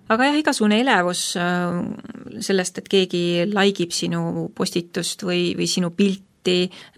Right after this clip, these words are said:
noh, kommentaaridest elevused, äh, noh, kõik need võivad viia eksiarvamuseni või tunde, nii et, äh,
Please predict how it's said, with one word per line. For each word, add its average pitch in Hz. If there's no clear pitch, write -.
noh, 208
kommentaaridest 190
elevused, 185
äh, 180
noh, -
kõik 233
need -
võivad 214
viia 214
eksiarvamuseni 190
või 185
tunde, 214
nii 175
et, -
äh, 180